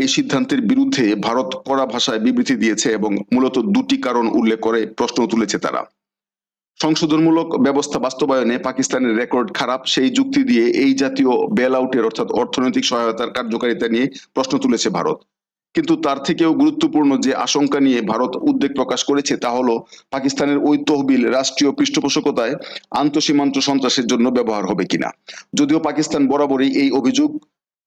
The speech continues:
খারিজ করে এসেছে। ভারত জানিয়েছে, আইএমএফ নিজেকে এবং তার দাতাদের খাতি-, খ্যাতিকে ঝুঁকির দিকে ঠেলে দিচ্ছে এবং বৈশ্বিক মূল্যবোধকে উপহাস করছে। বিবিসি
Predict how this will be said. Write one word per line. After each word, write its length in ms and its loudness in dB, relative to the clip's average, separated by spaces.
খারিজ 280 0
করে 220 2
এসেছে। 340 -2
ভারত 280 0
জানিয়েছে, 380 2
আইএমএফ 340 0
নিজেকে 320 2
এবং 140 0
তার 180 0
দাতাদের 440 -2
খাতি-, 380 -2
খ্যাতিকে 400 0
ঝুঁকির 320 0
দিকে 220 2
ঠেলে 240 2
দিচ্ছে 220 0
এবং 120 0
বৈশ্বিক 420 0
মূল্যবোধকে 520 2
উপহাস 300 -2
করছে। 320 -4
বিবিসি 460 0